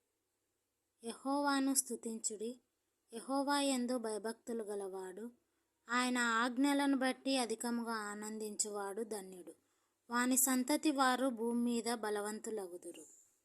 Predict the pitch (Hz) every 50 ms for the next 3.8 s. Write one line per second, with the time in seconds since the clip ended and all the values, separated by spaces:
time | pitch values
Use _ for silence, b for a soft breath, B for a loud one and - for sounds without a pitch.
0 | _ _ _ _ _ _ _ _ _ _ _ _ _ _ _ _ _ 240 233 233
1 | 240 247 262 285 285 - - 311 285 302 294 277 269 294 285 277 269 240 240 233
2 | 226 - - 240 226 - 240 220 220 208 208 208 202 226 240 208 208 220 220 220
3 | 220 226 226 226 240 226 202 196 202 185 190 185 - 180 175 -